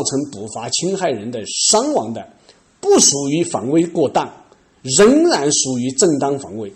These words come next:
不负刑事责任。典型的案件其实就是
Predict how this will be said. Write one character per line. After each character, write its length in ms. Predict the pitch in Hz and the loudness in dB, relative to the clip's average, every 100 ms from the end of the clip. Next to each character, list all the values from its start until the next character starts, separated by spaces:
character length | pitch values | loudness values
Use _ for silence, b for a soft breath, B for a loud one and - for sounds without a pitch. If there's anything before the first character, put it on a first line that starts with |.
| _ _ | _ _
不 100 | 104 | -6
负 220 | 147 160 | -2 -2
刑 220 | - 104 | -4 -8
事 120 | 113 92 | -12 -12
责 60 | 85 | -18
任。 100 | 92 - b b b b - | -20 -20 b b b b 0
典 280 | 170 175 185 | 4 4 4
型 200 | 202 269 | 2 2
的 80 | |
案 220 | 254 202 156 | 0 0 0
件 180 | 151 - - | -2 -4 -4
其 200 | 139 147 | -2 -2
实 140 | 139 | -4
就 240 | 139 165 | 0 0
是 80 | 117 | 0